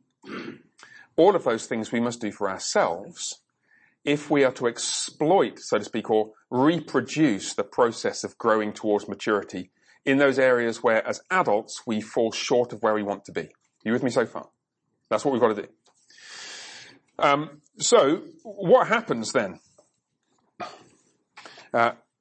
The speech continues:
is that, um, sixty-five guys come to a men's breakfast, and, uh, I estimate some fraction,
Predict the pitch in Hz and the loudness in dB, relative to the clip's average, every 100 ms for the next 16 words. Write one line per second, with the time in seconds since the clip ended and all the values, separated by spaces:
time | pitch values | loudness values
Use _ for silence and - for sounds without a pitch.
0 | _ _ _ - 139 - 131 127 - - | _ _ _ -2 0 4 4 4 -2 -16
1 | - _ _ _ _ 113 110 104 98 _ | -18 _ _ _ _ 0 0 -2 -10 _
2 | _ _ _ _ _ _ _ _ _ _ | _ _ _ _ _ _ _ _ _ _
3 | _ - - - 170 - 143 - 143 127 | _ -12 -6 -2 -2 -2 -2 2 4 4
4 | - 127 117 - 113 120 113 107 - 117 | 2 2 2 -2 -4 -2 -2 -2 0 -2
5 | - 220 - - _ _ _ _ _ _ | 0 -4 -4 -14 _ _ _ _ _ _
6 | _ - 127 123 120 117 - _ _ _ | _ -2 0 2 -2 -6 -14 _ _ _
7 | _ - 113 107 104 101 - _ _ _ | _ -2 0 2 0 -2 -10 _ _ _
8 | - _ _ _ _ _ - - 139 135 | -20 _ _ _ _ _ -20 -6 2 4
9 | 131 - 175 175 - 117 110 139 - - | 2 2 0 0 -4 -2 0 -2 -4 -14
10 | _ _ _ _ _ - - - 185 180 | _ _ _ _ _ -6 0 2 2 2
11 | 156 - - 165 170 - - 180 247 | -6 -6 0 0 0 -6 -2 -2 -2